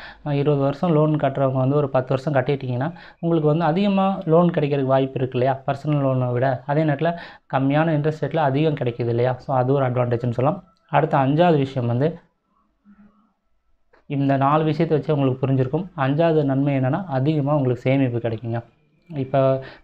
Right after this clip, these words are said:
பர்சனல் லோனோ மத்த லோன்லாம் எடுத்தீங்கன்னா அதிகமா இன்ட்ரெஸ்ட் ரேட் பேமெண்ட் பண்ணுவீங்க. இதுல வந்து கம்மியான இன்ட்ரெஸ்ட் ரேட் அப்படிங்கறனால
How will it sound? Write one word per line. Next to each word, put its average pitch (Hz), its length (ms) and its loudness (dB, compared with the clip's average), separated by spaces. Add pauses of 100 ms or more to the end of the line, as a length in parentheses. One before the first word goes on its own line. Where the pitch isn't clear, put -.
பர்சனல் 147 400 0
லோனோ 139 280 2
மத்த 135 240 0
லோன்லாம் 143 340 0
எடுத்தீங்கன்னா 131 300 0
அதிகமா 135 460 0
இன்ட்ரெஸ்ட் 131 320 -2
ரேட் 127 220 0
பேமெண்ட் 123 320 -4
பண்ணுவீங்க. 123 320 -2
இதுல 139 220 -2
வந்து 135 240 0
கம்மியான 139 280 0
இன்ட்ரெஸ்ட் 131 380 -2
ரேட் 123 140 -4
அப்படிங்கறனால 123 380 -2